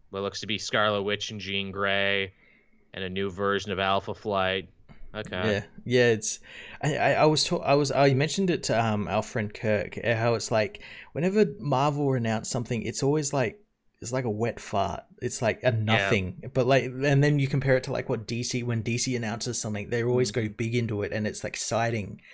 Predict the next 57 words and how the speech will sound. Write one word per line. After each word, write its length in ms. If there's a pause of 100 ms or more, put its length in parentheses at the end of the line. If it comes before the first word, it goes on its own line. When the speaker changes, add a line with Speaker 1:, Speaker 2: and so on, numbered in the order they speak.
(320)
Speaker 2:
and 120
everything. 460
And, 120
Speaker 1:
Yeah. 280 (140)
Speaker 2:
and 160
I'm 100
like, 220
"Why 480
don't 180
they 200
ever 180
do 240
that 260
with 140
this?" 140
They 120
just, 240
like, 220 (200)
Speaker 1:
<laughs> 200
Speaker 2:
"Here's 180
a 80
logo. 720 (960)
Yeah, 340
that's 380
it." 160 (680)
Speaker 1:
Y-, 160
you 100
know 80
what 100
it 120
is? 180
It's 180
complacency. 880
It's, 140
"We're 200
on 180
top 340
right 240
now. 220
We 120
know 180
we're 120
putting 320
out 240
better 260
books, 440
so 220
it 100
doesn't 260
fucking 300
matter 300
what 200
we 140
do." 200
But 140
yeah, 220
this, 320